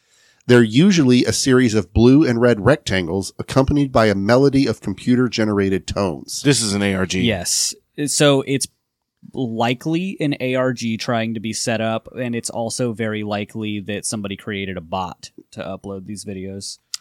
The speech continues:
Speaker 1: So
Speaker 3: That happens way more than you think.
Speaker 1: So although Google professes that WebDriver Torso is simply a way for them to test YouTube's performance,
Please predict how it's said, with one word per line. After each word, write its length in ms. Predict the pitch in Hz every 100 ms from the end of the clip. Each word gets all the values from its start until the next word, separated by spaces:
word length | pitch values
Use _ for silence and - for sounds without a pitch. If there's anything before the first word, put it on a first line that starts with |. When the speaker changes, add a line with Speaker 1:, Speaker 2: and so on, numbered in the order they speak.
| _ _
Speaker 1:
So 540 | - - 120 117 117 _
Speaker 3:
That 160 | 139 127
happens 340 | 131 131 123
way 280 | 101 98 104
more 260 | 101 98 95
than 100 | 92
you 80 | 90
think. 400 | 95 92 92 _ _ _ _ _
Speaker 1:
So 300 | - - 135
although 320 | 120 139 170 156
Google 460 | 113 170 170 131
professes 520 | - 113 131 123 117
that 160 | 120 95
WebDriver 560 | 113 143 131 127 113 101
Torso 560 | - 135 - 101 101
is 140 | 95 -
simply 400 | - 127 139 127
a 80 |
way 280 | 110 113 117
for 220 | 107 - 107
them 200 | 107 98
to 140 | 98
test 480 | - - 131 - - _ _ _ -
YouTube's 480 | 123 120 120 107 -
performance, 760 | 95 - 180 170 113 - -